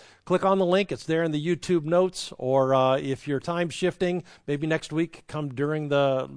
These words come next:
live, and then you can join in as well. Let's dismiss the folks as they go online. If you would, please put your hand on your heart. And let's remember as we go that we are,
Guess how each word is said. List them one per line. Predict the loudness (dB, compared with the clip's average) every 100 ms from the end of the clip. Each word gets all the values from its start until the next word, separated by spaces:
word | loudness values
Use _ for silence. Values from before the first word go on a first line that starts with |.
| -6
live, | -2 2 2 0 -4 -20 -10
and | -6
then | -4 -4
you | -6
can | -6
join | -6 -6 -6
in | -6 -8 -6
as | -10 -4
well. | 0 2 0 -4 -20 -20 -4
Let's | -4 -4
dismiss | -10 -10 -4 -4 -4
the | -6
folks | -2 -2 -4 -10
as | -10 -4
they | -2
go | 2 0
online. | 0 -6 -4 -2 -4
If | -6
you | -6
would, | -2 -2
please | -4 -8
put | -8 -12
your | -10
hand | -6 -6 -6
on | -8 -8
your | -6
heart. | -4 -4 -6 _ -20 -20 -20 -20 -20 -20 -20 _ _ _ _
And | 2
let's | 4 4
remember | 2 2 4 2
as | 2
we | -2 2
go | 4 4 4
that | 0
we | 0
are, | 2 4 4 2